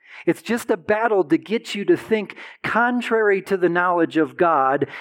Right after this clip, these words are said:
and then you're gonna have quarrels and stupid things, and you're gonna lack the power that God means for you and, and his body, the church, to have.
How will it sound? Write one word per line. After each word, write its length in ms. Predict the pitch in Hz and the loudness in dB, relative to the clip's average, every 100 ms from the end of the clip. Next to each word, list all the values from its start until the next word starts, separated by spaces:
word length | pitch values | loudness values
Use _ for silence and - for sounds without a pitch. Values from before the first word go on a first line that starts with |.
| - | -4
and 200 | 170 165 | -2 0
then 140 | 185 | -2
you're 140 | 175 156 | -2 0
gonna 260 | 170 156 | 0 -2
have 300 | 139 156 139 | 0 -2 -4
quarrels 840 | - 175 147 123 104 92 95 - - - - | -2 2 2 2 -2 -4 -10 -16 -16 -18 -6
and 180 | 165 151 | -4 -4
stupid 560 | - - 175 170 165 123 | -6 0 0 2 0 0
things, 560 | 165 151 120 107 104 | -2 0 0 -4 -4
and 140 | 151 143 | -2 0
you're 100 | 147 | 0
gonna 220 | 156 143 | 2 2
lack 480 | 131 156 165 - - | 2 0 -2 -4 -2
the 80 | 143 | -2
power 640 | - 165 170 143 120 123 - - - | 0 2 4 4 2 0 -6 -16 -2
that 220 | 151 123 | -2 2
God 260 | 151 143 | 0 0
means 540 | 131 147 160 156 147 - | -2 -4 -4 -4 -6 -4
for 220 | 147 131 | 2 2
you 280 | 131 147 147 | 4 2 4
and, 180 | 127 131 | 2 0
and 200 | 127 120 | -4 -2
his 180 | 117 | -4
body, 400 | 107 135 143 143 | 0 0 2 0
the 140 | 123 113 | 0 -2
church, 400 | - 139 123 - | 2 0 0 -6
to 100 | 127 | -4
have. 380 | 104 92 - | -4 -10 -16